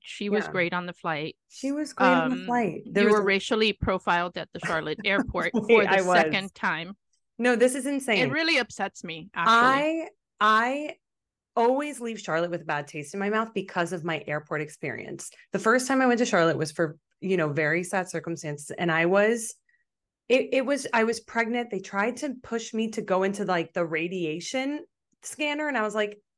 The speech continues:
Speaker 2: "Absolutely not. I'm going through this." And they were like, "Well, you were,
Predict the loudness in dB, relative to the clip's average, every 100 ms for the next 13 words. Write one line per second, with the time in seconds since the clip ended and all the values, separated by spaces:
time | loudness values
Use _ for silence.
0 | _ _ _ -6 -4 -4 -6 -4 -2 -2
1 | -2 -2 0 -2 -4 -6 -4 -2 -2 -4
2 | -8 -6 -4 -4 -8 -6 -2 0 0 -2
3 | -6 _ _ _ -2 0 2 2 0 -4
4 | -4 -2 -4